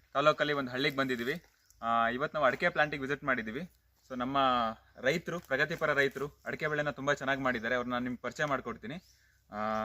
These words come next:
ನಮ್ಮ ಇವರು ನಾಗೇಂದ್ರಪ್ಪ ಸರ್ ಅಂತ, ಆ, ಟಾರ್ಪಲ್ ಬಿಸಿನೆಸ್ ಮಾಡ್ತಾರೆ, ಮತ್ತೆ ಇವರು ಅಗ್ರಿಕಲ್ಚರ್ ಕೂಡ ಮಾಡ್ತಿದ್ದಾರೆ. So, ಇವ್ರ ಮುಖಾಂತರ ನಮ್ಗೆ ಇವ್ರ ಪರಿಚಯ ಆಯ್ತು. ಆ,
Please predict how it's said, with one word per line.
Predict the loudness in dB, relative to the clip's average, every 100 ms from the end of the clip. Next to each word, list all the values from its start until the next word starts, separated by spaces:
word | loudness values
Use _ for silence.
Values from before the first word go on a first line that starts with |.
| -4 -8
ನಮ್ಮ | -4 -2
ಇವರು | 0 2 0 0 -4 -4
ನಾಗೇಂದ್ರಪ್ಪ | -2 0 0 -4
ಸರ್ | -4 -8
ಅಂತ, | -4 -4 -6 _ _ _ _ _ -10
ಆ, | -4 -4 -4 -4
ಟಾರ್ಪಲ್ | -4 -4 -4
ಬಿಸಿನೆಸ್ | -4 -6 -4
ಮಾಡ್ತಾರೆ, | -6 -4 -4
ಮತ್ತೆ | -4 -6 -2 0 0
ಇವರು | -2 -4 -4
ಅಗ್ರಿಕಲ್ಚರ್ | -6 -4 -4 -4 -6
ಕೂಡ | -4 -2
ಮಾಡ್ತಿದ್ದಾರೆ. | -2 -2 -4 -4 -6 _ -10
So, | -6
ಇವ್ರ | -2 -2
ಮುಖಾಂತರ | -2 -2 -2 -4
ನಮ್ಗೆ | -4 -2
ಇವ್ರ | -2 -2
ಪರಿಚಯ | -6 -4
ಆಯ್ತು. | -2 -2 -4 -10 -12 -18 -18 -20 -10
ಆ, | -4 -2 -2